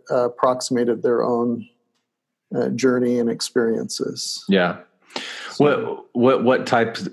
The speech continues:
Speaker 2: of people did you have listening to it? Did you have, like, people that are still in your ward that are trying to understand why you went through what you went through, or is it mainly people who have already been out or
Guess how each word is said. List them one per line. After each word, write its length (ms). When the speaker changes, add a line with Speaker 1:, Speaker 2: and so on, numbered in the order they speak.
Speaker 2:
of 220
people 480
did 240
you 100
have 220
listening 380
to 180
it? 100
Did 140
you 80
have, 400
like, 340
people 300
that 160
are 80
still 500
in 160
your 140
ward 540
that 80
are 80
trying 320
to 100
understand 880
why 320
you 200
went 240
through 160
what 300
you 220
went 260
through, 640
or 280
is 140
it 280
mainly 300
people 280
who 60
have 120
already 220
been 180
out 380
or 540